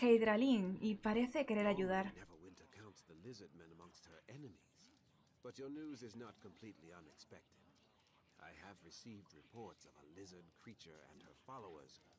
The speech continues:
Speaker 2: doing battle with Malgrim's cult. This must be that Hadrian you mentioned. I will need to consider this new information carefully. But this is not your concern. You must focus on finding the words.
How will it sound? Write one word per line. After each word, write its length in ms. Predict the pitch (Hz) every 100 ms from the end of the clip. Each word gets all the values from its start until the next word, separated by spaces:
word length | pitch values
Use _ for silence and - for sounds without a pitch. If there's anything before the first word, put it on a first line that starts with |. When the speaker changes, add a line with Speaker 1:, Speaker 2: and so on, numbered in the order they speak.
| 104
Speaker 2:
doing 240 | 95 85 71
battle 320 | 117 - 67 69
with 120 | 85
Malgrim's 480 | 80 - 71 73 -
cult. 240 | 131 90 - _ _ _ _ _ _ _ _
This 260 | 135 131 95
must 180 | 82 -
be 140 | 90
that 240 | 82 78 -
Hadrian 480 | 135 127 76 67 139
you 80 | 151
mentioned. 480 | 143 - - 131 139 _ _ _ _ _ _ _ - 95
I 80 |
will 160 | 104 113
need 160 | 120 107
to 80 |
consider 480 | 104 113 - 131 107
this 240 | 98 95 107
new 160 | 101
information 600 | 92 87 92 87 - 82 78
carefully. 480 | 95 80 - - - - _ _ _ _ _ _ _ _ -
But 100 | 87
this 160 | 143
is 120 | 143 127
not 160 | 123 -
your 220 | 123 98
concern. 480 | 104 90 107 76 - - _ _ _ _
You 240 | 87 104 73 _ -
must 220 | 76 - -
focus 360 | 107 87 - -
on 80 | 82 -
finding 420 | 87 110 107 107 98
the 80 |
words. 720 | 90 82 76 76 - - -